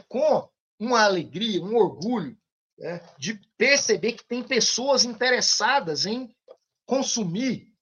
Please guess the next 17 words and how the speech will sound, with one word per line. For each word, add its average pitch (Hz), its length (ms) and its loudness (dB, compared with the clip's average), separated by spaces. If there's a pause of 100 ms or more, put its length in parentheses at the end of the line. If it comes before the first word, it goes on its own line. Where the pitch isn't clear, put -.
esse 180 220 2
material. 175 760 0 (200)
E 233 320 -4 (140)
foi 247 180 4
uma 254 160 0
alegria, 214 520 0
porque 202 180 -2
eu 233 80 4
que 240 140 -8
criei 185 560 -2
toda 240 220 2
a - 40 2
parte 175 340 -2
visual 156 720 0
desse 143 220 -8
material 127 400 -14
também. 131 420 -12